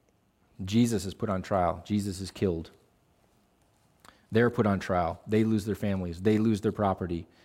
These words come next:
We may be put on trial. We may lose family. We may lose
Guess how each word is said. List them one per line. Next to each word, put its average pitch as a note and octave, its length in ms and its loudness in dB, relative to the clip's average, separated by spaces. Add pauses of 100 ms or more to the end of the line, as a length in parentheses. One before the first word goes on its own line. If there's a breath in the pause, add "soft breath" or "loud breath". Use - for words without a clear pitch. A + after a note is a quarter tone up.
We C3 260 2
may B2+ 120 2
be G#2+ 140 0
put G#2+ 180 -4
on G2 140 -2
trial. F#2+ 440 -4
We A#2+ 220 2
may A2+ 160 0
lose G2+ 360 -2
family. G2 440 -4
We A2 220 0
may A2+ 180 0
lose G2+ 320 -2